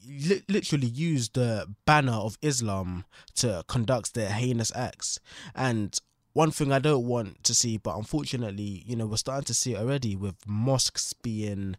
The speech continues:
you know, targeted and desecrated is, you know, hate crimes because, you know, these are innocent people. And, you know, I've heard a lot of people say,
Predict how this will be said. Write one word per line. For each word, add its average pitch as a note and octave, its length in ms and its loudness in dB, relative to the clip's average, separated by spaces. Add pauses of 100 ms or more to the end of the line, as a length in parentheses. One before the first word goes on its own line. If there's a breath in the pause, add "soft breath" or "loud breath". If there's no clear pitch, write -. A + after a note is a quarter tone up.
(440 loud breath)
you A2 100 -4
know, F#2+ 120 -4
targeted A#2 540 0
and G#2 140 -2
desecrated G2+ 720 -4
is, G2 300 -4
you C3 60 -2
know, G#2+ 120 -2
hate D#3 260 2
crimes F#2+ 380 -4
because, G2+ 580 -4 (380 soft breath)
you E3 120 0
know, E3+ 120 4
these E3 280 0
are C3+ 220 4 (180)
innocent D#3+ 400 2
people. G3 480 -2
And, A2+ 420 -2 (640)
you F3 100 -4
know, E3 80 4
I've C3+ 180 2
heard E3+ 180 2
a C#3 60 0
lot C#3+ 160 2
of B2 140 -4 (600)
people B2 440 0
say, A2+ 640 2